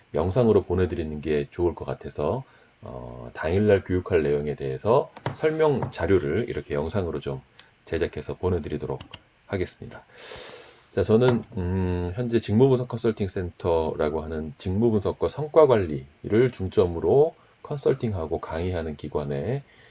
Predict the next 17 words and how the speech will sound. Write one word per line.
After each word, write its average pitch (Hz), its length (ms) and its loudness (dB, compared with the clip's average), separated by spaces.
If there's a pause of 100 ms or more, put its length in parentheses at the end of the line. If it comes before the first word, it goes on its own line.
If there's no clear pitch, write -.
(160)
대표로 95 340 0
일을 78 220 -2
하고 113 180 2
있고요. 101 400 2 (1400)
어, 90 100 0
이전에 90 540 2 (100)
뭐 73 320 -4
삼성전자 90 760 2 (520)
해외, 143 260 6 (240)
해외법인의 110 680 8
에이치알 78 280 0
담당자, 73 640 -4 (840)
어, 65 440 -14 (140)
현지인들이에요. 107 800 0 (500)
그리고 76 260 -6
글로벌 104 480 10
에이치알 78 560 0